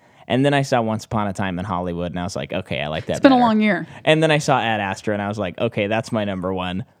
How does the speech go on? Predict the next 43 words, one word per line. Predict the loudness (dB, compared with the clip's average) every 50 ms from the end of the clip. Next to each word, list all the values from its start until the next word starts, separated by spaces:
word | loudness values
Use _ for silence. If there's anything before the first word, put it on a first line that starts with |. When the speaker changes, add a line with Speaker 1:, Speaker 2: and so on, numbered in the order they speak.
| -4
Speaker 2:
And | 4 6
Speaker 1:
But | 8 8
Speaker 2:
then | 8 8 8
Speaker 1:
still, | 8 10
Speaker 2:
we're | 10 10 10 8 6 6
about | 6 6 6 6 4 4
to | 2 4
see | 6 6 6
Jojo | 8 10 10 10 8 8 4 2 2
Rabbit. | 2 2 2 2 2 0 0 -2 -4 -6 _ -8 -8 -6 -6 -8 -12 -16 -16 -6 0
Speaker 1:
we | 4 6 6
are. | 6 6 4
I | 4 4 4
don't | 4 2 2
think | 0 0 2 4
that | 2 2 4
has, | 2 2 0 -2 -6 -12 -12 _ -4 0
uh, | 0 2
even | 2 2 0 0 -2 -2
close | -2 -2 -2 -2 -4
to | -4 -6 -4
a |
shot | -4 -4 -4 -6 -6 -6
for | -6 -4
me. | -4 -4 -6 -6 -8 -12 _ _
But | 2 2 2 0 -4 -10 -18 _ _ _ 0
I | 0 2
think | 4 4 2 4 4
that | 4 4 4
I'll | 4 2
like | 2 0 0 0 2
it | 2 2
a | 4
lot, | 4 4 4 4 2 0 -4
but | 2 4 4 6 6
I | 4
don't | 4 2 2 2 0
think | -2 -2 -2 -2
it's | -4 -4 -2
gonna | -2 -2 0 0
be | -2 -4 -4 -4 -4 -6 -8 -12 _ _ _ _ _ _ _ _ 0
like, | 0 0 0 -4 -8 _ -4
up, | -4 -4 -4 -10